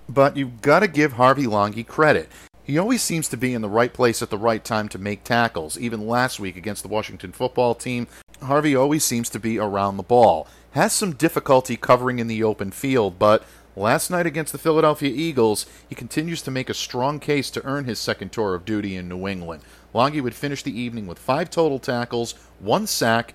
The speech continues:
and a tackle for a loss. He also grabbed the game's most exciting interception, made an aggressive move to go after a pass breakup. The pass was broken up by Patriots defensive back Justin Bethel,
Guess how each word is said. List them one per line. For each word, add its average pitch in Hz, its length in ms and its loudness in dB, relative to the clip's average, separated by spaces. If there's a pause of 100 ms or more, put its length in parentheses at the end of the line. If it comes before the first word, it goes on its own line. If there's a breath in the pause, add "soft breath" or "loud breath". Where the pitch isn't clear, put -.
(120)
and 127 140 -2
a 113 40 -2
tackle 110 380 -2
for 101 180 -4
a 95 80 0
loss. 98 540 0 (300 loud breath)
He 160 180 -4
also 170 320 0
grabbed 123 320 -4
the 120 60 -8
game's 120 340 -6
most 117 220 -6
exciting 113 480 -2
interception, 104 720 -4
made 104 160 -6
an 92 100 -8
aggressive 135 560 -4
move 139 380 -2 (240 loud breath)
to - 100 -12
go 165 280 2
after 147 320 2
a - 40 -2
pass 139 360 0
breakup. 120 640 2 (260 loud breath)
The - 80 -20
pass 117 260 0
was 117 160 -2
broken 113 360 0
up 110 200 0
by 101 140 4
Patriots 107 500 -6
defensive 113 460 -8
back 104 220 -2
Justin 98 360 -4
Bethel, 139 460 2